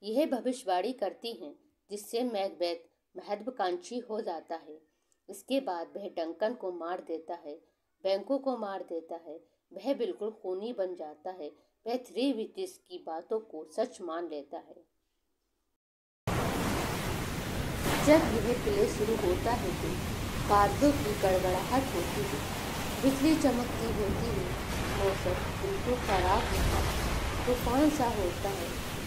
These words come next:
तभी तीन विचेस दिखाई देती है और डिसाइड करती है, "हम नेक्स्ट मीटिंग में से करें।" इसमें पहली विच कहती है कि "हम अगली बार कब मिलेंगे?"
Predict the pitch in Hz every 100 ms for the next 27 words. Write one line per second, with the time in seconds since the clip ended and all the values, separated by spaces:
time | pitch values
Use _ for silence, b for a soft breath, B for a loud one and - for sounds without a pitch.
0 | - - 208 190 262 277 214 240 254 -
1 | - 254 - 196 - 190 214 170 156 -
2 | - - - - 233 254 - 196 226 269
3 | - 190 165 254 254 - - - - -
4 | - - 277 226 190 240 - 226 196 -
5 | - - - - 180 165 - - - -
6 | - - - - - - - - - 220
7 | - 220 240 220 190 202 277 226 - -
8 | 202 185 - 233 185 165 - 180 - -
9 | - - 240 254 196 226 277 202 240 -
10 | 226 277 262 196 170 160 151